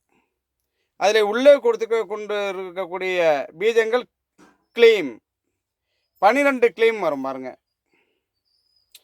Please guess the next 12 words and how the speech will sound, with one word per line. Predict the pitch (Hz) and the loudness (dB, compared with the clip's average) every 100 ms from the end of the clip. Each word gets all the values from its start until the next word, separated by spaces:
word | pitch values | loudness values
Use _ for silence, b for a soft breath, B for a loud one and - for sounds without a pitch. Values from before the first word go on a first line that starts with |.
| _ _ _ _ _ | _ _ _ _ _
மூணு, | 139 202 226 240 | -2 0 2 0
ரெண்டு, | 220 196 | 0 2
அஞ்சு, | 196 214 196 233 | 2 0 -4 -2
அஞ்சு, | 202 202 | -2 -4
ரெண்டு, | 208 202 196 | -6 -4 -4
ஏழு, | 196 208 220 226 | -2 0 -2 0
ஏழு, | 185 208 214 226 208 | 0 0 0 0 0
ஏழு, | 190 196 | 0 0
மூணு, | 202 196 175 | -2 -4 -4
பத்து, | 190 160 226 202 | -6 -6 -10 -6
பன்னெண்டு | 175 160 147 | -4 -4 -6
பாருங்க. | 135 143 135 | -6 -6 -6